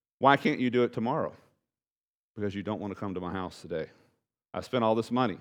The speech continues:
I made all these plans. We lived in this community all of our lives. We know each other. And you're doing to this to me on today. It's a major slap in the face. Massive.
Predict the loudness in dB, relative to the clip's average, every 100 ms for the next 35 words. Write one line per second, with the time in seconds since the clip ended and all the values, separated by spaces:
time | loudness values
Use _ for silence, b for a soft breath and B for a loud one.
0 | -14 _ _ _ _ _ _ _ 0 6
1 | 8 10 8 4 2 2 2 0 -6 -20
2 | -20 _ _ -4 0 2 0 -2 0 4
3 | 4 4 6 8 8 10 12 12 10 2
4 | 2 10 12 12 10 6 6 8 6 0
5 | -12 _ _ _ _ 0 4 4 6 10
6 | 10 10 8 8 8 4 6 6 4 4
7 | 8 8 6 2 2 6 8 8 8 2
8 | -2 2 2 2 0 -4 -2 -4 -4 -12
9 | -20 -20 _ _ _ -12 -6 -4 -6 -10